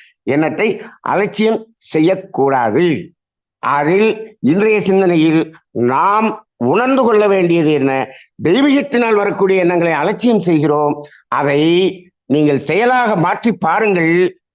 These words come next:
நமது தேவை மீறுவதும் நின்றுவிடும்.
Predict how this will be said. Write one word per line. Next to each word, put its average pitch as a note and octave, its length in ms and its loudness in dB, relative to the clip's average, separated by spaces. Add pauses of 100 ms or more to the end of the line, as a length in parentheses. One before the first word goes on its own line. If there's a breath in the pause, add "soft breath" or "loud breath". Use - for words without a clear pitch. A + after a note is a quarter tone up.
நமது F#3 540 0
தேவை A#3+ 400 2
மீறுவதும் B3+ 680 2
நின்றுவிடும். A#3 520 2